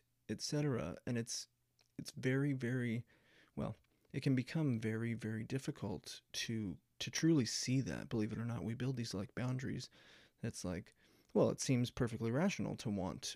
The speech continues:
a nicer car or a nicer house, you know, as a, as a quote-unquote family man, you know? Um,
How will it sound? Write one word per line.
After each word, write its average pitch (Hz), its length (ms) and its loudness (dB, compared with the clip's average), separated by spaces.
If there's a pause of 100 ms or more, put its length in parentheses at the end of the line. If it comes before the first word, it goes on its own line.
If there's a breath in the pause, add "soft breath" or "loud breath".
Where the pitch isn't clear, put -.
(100)
a 113 60 -2
nicer 98 300 -2
car - 460 -4
or - 140 -4
a - 40 0
nicer 104 240 -2
house, - 380 -6
you - 60 -6
know, - 280 -4
as 120 140 -2
a, 113 160 0 (640 loud breath)
as 110 100 -4
a 117 120 0 (260)
quote-unquote 131 380 2
family 170 520 4
man, 98 400 2
you 113 120 0
know? 139 220 0 (180)
Um, 110 400 0